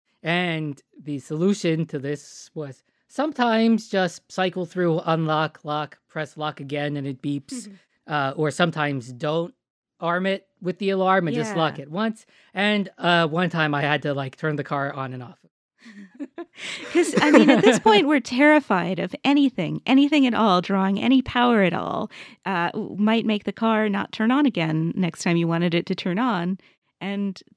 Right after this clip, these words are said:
Speaker 2: that was a reasonable fear, <laughs> as it turns out. Like, a lot of
Speaker 1: Yeah.
Speaker 2: people on the internet were like, "Yeah, man, you can't leave anything plugged into those U S B ports at all, ever, 'cause it'll just sit there like a cell phone charger. It'll just drain your battery overnight." And I'm like, "Really?"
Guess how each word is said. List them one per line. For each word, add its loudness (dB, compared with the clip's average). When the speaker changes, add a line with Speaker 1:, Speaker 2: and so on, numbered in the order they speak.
Speaker 2:
that 0
was -2
a -2
reasonable 2
fear, 2
<laughs> 6
as 0
it -6
turns 4
out. 0
Like, -2
a -2
lot 0
of 0
Speaker 1:
Yeah. 0
Speaker 2:
people 0
on 2
the 2
internet 2
were 0
like, -2
"Yeah, 4
man, 2
you 0
can't 2
leave 2
anything 4
plugged -2
into 0
those -2
U 2
S -2
B -2
ports -2
at -2
all, 2
ever, 2
'cause -4
it'll 0
just -6
sit 0
there 0
like -4
a -6
cell 0
phone -2
charger. -4
It'll -2
just -6
drain 0
your -2
battery -4
overnight." -8
And -8
I'm -4
like, -8
"Really?" -4